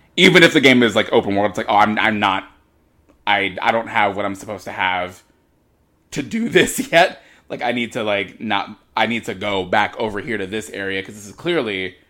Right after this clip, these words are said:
where I need to be to kind of progress through the story and level up or whatever, or whatever it ta-, or whatever that means, um,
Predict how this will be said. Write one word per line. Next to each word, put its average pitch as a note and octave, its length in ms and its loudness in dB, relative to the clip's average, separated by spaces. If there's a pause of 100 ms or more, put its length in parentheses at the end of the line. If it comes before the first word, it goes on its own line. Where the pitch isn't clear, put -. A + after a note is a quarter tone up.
(640)
where F#2+ 760 -4 (280)
I G#2+ 100 0
need G#2+ 200 -8
to A2+ 100 -14
be G2 180 -6
to G2 80 -6
kind G#2 160 -14
of - 100 -14
progress G2 520 -10
through G#2+ 220 -14
the F#2+ 80 -14
story F#2 500 -10 (920)
and F#2+ 380 -6
level G2+ 280 -6
up G2 240 -8
or G2 240 -6
whatever, G#2+ 340 -4
or A2+ 160 -2
whatever A2 440 -2
it G2 80 -14
ta-, C3 200 -8
or A2 80 -8
whatever G#2 260 -6
that G2 160 -8
means, G2+ 420 -8 (600)
um, F2+ 480 -6